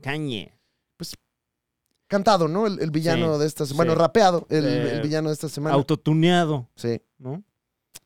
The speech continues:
Speaker 2: Qué desafortunado todo, fíjate.
Speaker 1: Sí, vaya que sí. Eh, eh, mucho se había anticipado de que tal vez Kanye West está, eh, pasando por una crisis de salud mental.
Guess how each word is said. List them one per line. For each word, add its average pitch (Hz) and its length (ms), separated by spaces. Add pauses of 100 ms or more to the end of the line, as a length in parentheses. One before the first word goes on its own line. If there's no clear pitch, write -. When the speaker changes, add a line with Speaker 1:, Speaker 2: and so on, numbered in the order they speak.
(1400)
Speaker 2:
Qué 175 720 (340)
desafortunado 131 680
todo, 101 220
fíjate. - 140
Speaker 1:
Sí, 202 340
vaya 214 200
que 156 140
sí. 214 540
Eh, 123 840
eh, 104 500
mucho 240 320
se 202 160
había 226 200
anticipado 220 540
de 170 100
que 143 80
tal 190 220
vez 220 120
Kanye 208 260
West 175 220
está, 180 380 (180)
eh, 117 240
pasando 151 320
por 185 120
una 202 140
crisis 196 540
de 165 180
salud 147 280
mental. 135 440